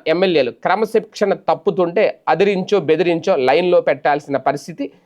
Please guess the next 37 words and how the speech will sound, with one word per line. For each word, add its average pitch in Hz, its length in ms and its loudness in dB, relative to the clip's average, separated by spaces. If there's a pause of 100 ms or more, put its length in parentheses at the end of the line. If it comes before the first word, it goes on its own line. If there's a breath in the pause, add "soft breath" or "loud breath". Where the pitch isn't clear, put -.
(280 soft breath)
ఆ, 147 80 2
ఇప్పుడు 151 380 2
ఆయన 165 220 4
ముందుందా? 147 520 0 (120)
ఈ 190 220 -2
చర్చ - 180 -2
అయితే 170 180 2
నడుస్తుంది. 117 600 -4
వాస్తవానికి 196 840 0 (340 soft breath)
మొత్తం 185 300 0
నూట 170 180 2
ముప్పై 165 320 0
నాలుగు 143 240 2
మంది 165 320 -2
ఎమ్మెల్యేలు. 135 520 0 (600)
ఆ, 190 180 4
దాదాపుగా 202 480 2
ఇందులో 208 320 2
నూట 175 360 2
ఇరవై 190 220 2
మంది 196 460 0
విద్యావంతులే 165 600 2
ఉంటారు. 120 380 -2 (140)
పైగా 214 180 4
ఈ 208 200 2
నూట 175 240 2
ఇరవై 208 200 2
మందిలో 180 320 0
ఒక 175 220 -2
పాతిక 170 420 -2
మంది 180 240 0
ఎన్ఆర్ఐలతో 175 560 0
సంబంధాలు 156 500 0
ఉన్నవాళ్ళు, 143 360 0
పరిచయాలు 135 600 0
ఉన్నవాళ్ళు 135 400 0
ఉన్నారు. 113 260 -4